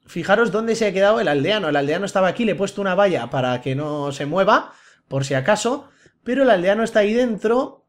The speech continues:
y el tío ahí a su bola, o sea, él no, o sea, le da igual todo. Ahí está, el aldeano. <laughs> Un tío muy majete. De momento le vamos a dejar encerrado. Espero que no se muera de hambre ni nada así.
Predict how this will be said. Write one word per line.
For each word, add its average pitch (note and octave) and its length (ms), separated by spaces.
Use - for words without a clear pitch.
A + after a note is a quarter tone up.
y C3+ 320
el C3+ 160
tío G#3 220
ahí A#3+ 180
a A#3 80
su F3 160
bola, A3+ 380
o C3+ 80
sea, C#3 300
él D#3 100
no, D#3+ 600
o C#3 140
sea, D#3 140
le E3 80
da F#3 80
igual D3+ 280
todo. F#3+ 440
Ahí A3+ 180
está, B2+ 320
el - 160
aldeano. E3+ 580
<laughs> - 840
Un F#3 180
tío G3 480
muy F#3 200
majete. D3 440
De C#3 80
momento G#3 320
le A#3+ 40
vamos G3+ 220
a F#3+ 60
dejar D#3+ 240
encerrado. D3 400
Espero E3+ 280
que E3+ 60
no F3 80
se D#3 80
muera D#3 220
de C#3+ 100
hambre F3 240
ni D3+ 80
nada D3+ 200
así. G3 280